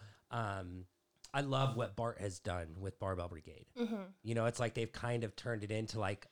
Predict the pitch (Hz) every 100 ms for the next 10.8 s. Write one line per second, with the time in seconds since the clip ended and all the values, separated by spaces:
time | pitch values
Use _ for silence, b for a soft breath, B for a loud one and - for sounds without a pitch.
0 | - 113 95 110 107 98 120 110 - 98
1 | 131 185 92 98 113 196 170 - - 131
2 | 135 135 131 131 143 131 120 110 110 98
3 | 107 104 107 101 92 92 98 82 90 110
4 | - 101 - - 127 202 117 104 117 120
5 | 113 - 113 - 107 104 - 95 - 104
6 | 90 - 101 101 98 107 101 101 - 104
7 | 90 92 110 131 131 - _ _ _ 104
8 | 104 113 110 101 104 - 110 110 104 95
9 | 101 - 98 87 - 156 139 135 - 90
10 | 87 80 - 95 107 123 120